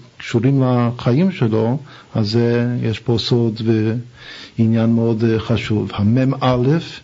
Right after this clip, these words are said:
והיוד זין כאן, שוב, ה-, החושך הוא חטא, פעמים מם א', ואור וצבע ביחד זה ט' פעמים מם א',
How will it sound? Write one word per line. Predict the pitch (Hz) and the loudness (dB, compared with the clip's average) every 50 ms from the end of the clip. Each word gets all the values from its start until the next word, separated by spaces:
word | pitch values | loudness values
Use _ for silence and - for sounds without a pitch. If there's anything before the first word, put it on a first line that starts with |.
| _ - - - - _ - - | _ -20 -20 -20 -20 _ -6 -2
והיוד | 117 104 113 113 110 117 123 117 | 0 0 0 0 2 0 0 0
זין | 120 120 117 113 107 104 | 0 0 0 0 0 -2
כאן, | - - 151 156 156 139 123 127 135 143 151 - - | 0 0 2 2 4 2 2 2 0 0 -2 -6 -10
שוב, | - - - 143 135 113 110 | -14 -4 -2 0 0 2 0
ה-, | 110 113 117 113 117 127 - - - - - - - - - - - - - - - - - - - | 0 0 -2 -2 -4 -8 -10 -14 -20 -20 -20 -20 -20 -20 -20 -20 -20 -20 -20 -20 -20 -20 -20 -10 -4
החושך | - 110 107 107 107 110 110 110 110 120 123 131 131 - - - - - 170 180 170 - - 147 131 | 0 0 2 2 2 0 -2 -2 -4 -6 -8 -10 -12 -14 -12 -6 -2 0 0 2 0 0 0 0 0
הוא | - - - - 135 127 123 - - - | 0 -2 -2 0 2 2 2 0 -2 -4
חטא, | - - - 120 104 104 127 123 127 - - - - _ _ _ _ _ - - - - - _ _ _ _ _ _ - | -6 -4 -2 0 0 0 -2 -4 -6 -12 -18 -20 -20 _ _ _ _ _ -20 -20 -20 -20 -20 _ _ _ _ _ _ -4
פעמים | - 117 113 110 113 117 113 113 | 0 0 2 2 2 2 2 2
מם | 110 110 107 104 | 2 2 2 2
א', | 101 101 101 101 120 135 139 139 - - | 0 0 -2 -2 -4 -4 -6 -6 -6 -6
ואור | 113 - - - 131 135 139 | -6 -4 -2 0 0 2 2
וצבע | 135 131 131 - 139 139 135 135 | 2 0 0 0 0 0 2 0
ביחד | 123 120 117 123 123 123 123 - 120 | 0 0 0 0 0 0 -2 -2 -4
זה | 107 - 113 107 | -2 -2 -4 -4
ט' | - - 117 113 117 | -2 -2 -4 -4 -2
פעמים | - 107 107 107 110 107 104 | -4 -2 0 0 0 0 0
מם | 104 107 107 | 0 0 -2
א', | 107 110 | -2 -4